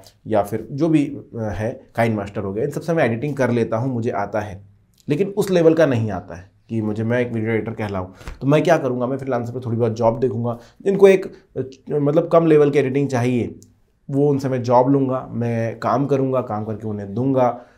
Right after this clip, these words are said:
थोड़े बहुत उनके, उनकी तरफ से फीडबैक मुझे मिलेंगे, मैं और ज़्यादा काम करने की कोशिश करूँगा। ऐसे में धीरे, धीरे, धीरे, धीरे मेरी प्रैक्टिस जो है वो बढ़ती जाएगी, बढ़ती जाएगी, बढ़ती जाएगी और एक समय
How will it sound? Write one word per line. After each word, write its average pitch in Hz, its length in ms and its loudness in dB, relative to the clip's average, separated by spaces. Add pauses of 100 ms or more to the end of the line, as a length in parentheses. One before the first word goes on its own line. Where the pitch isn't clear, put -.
(160)
थोड़े 143 160 6
बहुत 127 200 4
उनके, 117 200 -4
उनकी 117 240 -6
तरफ 110 140 -2
से 107 100 -12
फीडबैक 110 400 0
मुझे 131 240 0
मिलेंगे, 120 500 -2 (300)
मैं 104 220 -2
और 117 260 0
ज़्यादा 131 200 2
काम 120 220 2
करने 120 180 -2
की 117 60 -4
कोशिश 117 200 -4
करूँगा। 120 280 -2
ऐसे 117 160 -4
में 147 120 -2
धीरे, 139 260 -4
धीरे, 135 280 -2
धीरे, 127 260 0
धीरे 123 220 -2
मेरी 127 180 -4
प्रैक्टिस 120 380 -4
जो 120 80 0
है 127 60 2
वो 123 120 0
बढ़ती 113 360 -4
जाएगी, 110 360 2
बढ़ती 110 300 -6
जाएगी, 110 300 -2
बढ़ती 110 240 -4
जाएगी 107 260 -2
और 123 260 -4
एक 160 180 -2
समय 107 340 -8